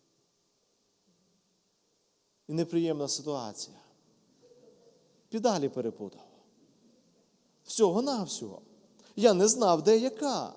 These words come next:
Мені ніхто не сказав. Дванадцять років. Я поспішив, я думав, я вже щось знаю.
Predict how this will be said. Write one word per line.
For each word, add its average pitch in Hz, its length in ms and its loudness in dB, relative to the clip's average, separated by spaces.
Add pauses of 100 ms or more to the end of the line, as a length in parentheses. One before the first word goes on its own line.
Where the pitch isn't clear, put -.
(300)
Мені 220 280 4
ніхто 247 340 4
не 233 140 4
сказав. 240 840 2
Дванадцять 226 560 0
років. 233 600 -2 (1500)
Я 202 220 4
поспішив, 262 720 0
я 226 100 4
думав, 269 540 0
я 262 200 4
вже 269 180 0
щось 254 280 2
знаю. 214 880 -2